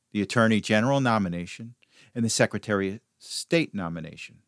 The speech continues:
Now, Mark Finchem took the secretary of state nomination, and Abe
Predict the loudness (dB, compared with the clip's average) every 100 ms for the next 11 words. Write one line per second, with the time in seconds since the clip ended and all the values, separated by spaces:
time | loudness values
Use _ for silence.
0 | _ _ _ _ _ _ 8 12 12 12
1 | 12 6 6 2 2 0 0 0 0 0
2 | -2 0 0 -4 -8 -10 -12 -14 _ _
3 | -12 -10 -10 -12 -16 -20 -20 _ _ _
4 | _ _ _ _ _ _ _ _ -4 0
5 | 2 2 0 -4 -18 _ _ _ 4 6
6 | 4